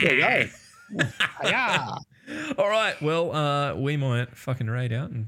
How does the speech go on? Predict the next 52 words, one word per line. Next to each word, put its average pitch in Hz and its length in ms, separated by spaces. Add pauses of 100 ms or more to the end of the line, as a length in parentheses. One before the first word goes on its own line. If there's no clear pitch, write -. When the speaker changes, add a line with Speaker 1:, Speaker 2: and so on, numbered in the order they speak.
Speaker 2:
find 117 260
someone 110 220
to 117 60
go 113 220
and, 98 180 (480)
uh, 98 500 (720)
that 98 80
can 101 140
babysit 107 420
you 101 120
for 101 100
the 95 80
rest 95 200
of 90 80
your 85 100
Sunday. 90 500 (240)
Me 98 120
and 92 80
Matt 92 160
are 87 40
gonna 90 180
go 87 200
and 87 200 (220)
do 92 200
the 87 80
things 87 200
that 92 80
we 90 160
do 90 120
on 87 120
Sundays, 90 380
which 92 200
is, 85 240
uh, 85 380 (440)
I 82 60
don't 82 180
know, 101 100 (340)
cause 90 180
trouble, 104 320 (160)
run 90 160
amok. 92 280 (520)
Uh, 98 300
Matt, 120 260
where 147 160
will 196 140
Speaker 1:
Mm-hmm. 113 240
Speaker 2:
the 98 60
law 101 220
find 90 360
people 82 300
this 82 220
week? 80 280